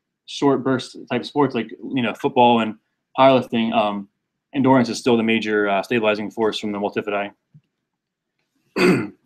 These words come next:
Um, I would just touch very briefly on the surgical treatments. Um, this is a whole topic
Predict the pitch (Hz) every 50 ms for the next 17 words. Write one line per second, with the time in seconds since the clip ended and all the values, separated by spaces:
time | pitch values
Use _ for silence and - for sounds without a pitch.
0 | _ _ - _ _ _ 123 120 120 120 120 - 135 131 147 160 - - 170 156
1 | 123 123 131 143 165 151 131 139 156 156 156 160 160 151 147 147 143 139 123 -
2 | 151 147 143 160 147 143 - 170 - 165 165 165 - - - _ _ _ _ _
3 | _ - 127 117 117 117 110 107 104 - _ _ _ _ _ _ _ - 127 127
4 | 139 127 135 131 131 - 139 123 123 123 - - -